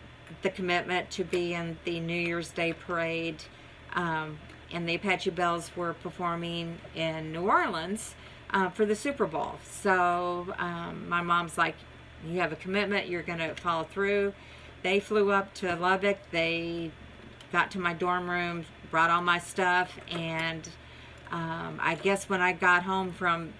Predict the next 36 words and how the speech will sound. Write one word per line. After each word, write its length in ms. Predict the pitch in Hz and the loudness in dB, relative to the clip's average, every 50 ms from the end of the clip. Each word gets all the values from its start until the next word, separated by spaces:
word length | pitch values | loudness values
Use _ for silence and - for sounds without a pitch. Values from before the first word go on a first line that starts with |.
| - - - - - - - - - - - | -16 -20 -20 -20 -20 -20 -20 -20 -18 -12 -10
the 80 | 151 151 | -8 -8
Super 340 | - - 247 254 240 208 | -4 -4 -4 -2 -2 -2
Bowl, 440 | 156 147 160 151 151 151 156 156 - - | -2 0 0 2 2 2 0 -2 -2 0
I've, 380 | 170 170 165 165 160 156 - - | 0 2 2 2 0 -2 -4 -4
I 140 | - 151 156 | -2 -2 -2
flew 300 | - - 180 175 165 151 - - - - | -2 -2 -2 -2 -2 -4 -8 -12 -6 0
up. 220 | - 170 170 165 - | 2 2 2 2 0
I 100 | - 170 | -2 -2
had 260 | 170 180 170 160 165 165 | -2 0 -2 -2 0 2
not 240 | 180 185 190 190 | 6 6 6 6
even 240 | 185 185 170 170 170 | 4 0 -4 -4 -2
registered 580 | 170 175 175 170 180 170 151 - - 175 160 156 | 0 0 0 0 -2 -4 -6 -4 -4 -4 -4 -4
for 120 | - 165 | -4 -4
one 280 | 165 160 160 160 156 151 | -2 0 -2 -2 -2 -4
class. 540 | - - 156 135 - - - - - - - - - - - - - - - - | -4 -4 -2 -2 -2 -4 -6 -8 -10 -14 -14 -16 -18 -18 -18 -18 -18 -10 -4 -2
Um, 520 | 180 175 165 165 165 - - - - 156 143 - - - - - - - - - - - - - - - - - - - - - - - - - - - - - - - - | 0 0 0 0 -2 -2 -4 -6 -8 -8 -12 -16 -18 -20 -20 -20 -20 -20 -20 -20 -20 -20 -20 -14 -12 -12 -12 -12 -14 -18 -20 -20 -20 -20 -20 -20 -20 -20 -20 -20 -20 -18 -16
sometimes 460 | - - 220 220 220 285 220 214 202 202 | -6 -2 0 4 6 6 6 6 6 6
I'm 220 | 208 190 185 185 | 6 6 6 4
impulsive 720 | 180 175 170 - 196 185 190 190 - 214 208 196 190 180 - | 0 -2 0 2 2 4 4 2 2 0 0 0 -2 -4 -2
or 320 | - 165 165 165 165 165 - - - - - - - - - - - - - - - | 0 2 2 2 0 -4 -6 -12 -16 -20 -20 -18 -18 -18 -16 -16 -18 -18 -14 -4 2
fly 180 | 190 185 190 | 4 6 6
by 120 | 190 190 175 | 6 4 2
the 120 | 185 185 | 2 2
seat 160 | 185 - 196 | 4 4 4
of 80 | 190 185 | 4 4
my 120 | 180 175 | 2 0
pants. 420 | 175 - 190 180 185 185 180 - - | 0 0 -2 -2 -2 -2 -2 -4 -6
It 240 | - - 170 175 156 | -6 -4 -4 -2 -2
worked 300 | 175 185 185 180 - - | 0 -2 -2 -2 -2 -4
out. 420 | 175 170 175 175 180 190 - - | -2 0 2 2 2 0 -2 -2
Um, 340 | 175 170 170 165 165 165 165 | -4 -2 -2 -4 -4 -6 -6
had 200 | 170 175 170 165 | -6 -6 -4 -4
a 40 | 160 | -4
great 280 | 151 180 180 180 - | -2 0 0 0 0
roommate 500 | - 180 180 180 180 180 185 185 185 - | 0 -2 -2 -2 -2 -2 0 -2 -2 -2
up 140 | 175 175 170 | -2 -4 -4